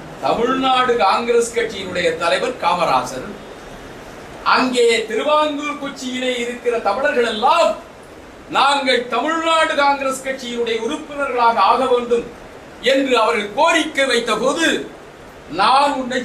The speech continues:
சேர்த்துக் கொள்ள மாட்டேன், நீ கேரள காங்கிரஸிலே தான் இருக்க வேண்டும்" என்று காமராஜர் அவர்கள்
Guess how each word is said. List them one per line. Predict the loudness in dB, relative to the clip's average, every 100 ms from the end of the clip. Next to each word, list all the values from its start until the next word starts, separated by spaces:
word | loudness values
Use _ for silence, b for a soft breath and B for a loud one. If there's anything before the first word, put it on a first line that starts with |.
| 0
சேர்த்துக் | 0 0 -6 -10
கொள்ள | -6 -2 0
மாட்டேன், | -2 -2 -6 -6 -12 -18 -20 -20 -20 -20 -20 -20 -4
நீ | 2 4 2 0 -6 -2
கேரள | 2 4 6 4 4
காங்கிரஸிலே | 0 -2 -6 -2 2 2
தான் | 2 -2 -4
இருக்க | -6 -6 -8
வேண்டும்" | -8 -8 -10 -10 -16 -20 -20 -20 -20 -8 -6
என்று | -6 -4 -4 -4 -8 -18 -20 -20 -20 0
காமராஜர் | 2 4 4 2 2 0 -6
அவர்கள் | -6 -6